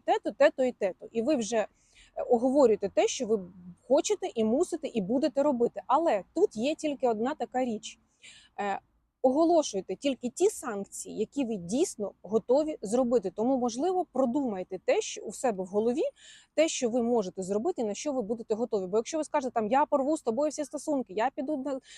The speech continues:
заявлю на тебе в поліцію», а потім цього не відбудеться, то людина перестане сприймати вас усерйоз.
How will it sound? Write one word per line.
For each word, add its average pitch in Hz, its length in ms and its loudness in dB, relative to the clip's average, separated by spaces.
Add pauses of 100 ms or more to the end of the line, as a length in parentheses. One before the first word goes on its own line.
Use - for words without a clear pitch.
(140)
заявлю 294 340 4
на 294 100 -2
тебе 285 200 -2
в - 40 -14
поліцію», 285 560 -4
а 214 80 -4
потім 240 320 -2
цього 226 260 -4
не 202 100 -4
відбудеться, 269 600 2
то 269 140 -2
людина 269 320 0
перестане 247 580 -2
сприймати 208 580 -6
вас 269 240 0
усерйоз. 262 460 -6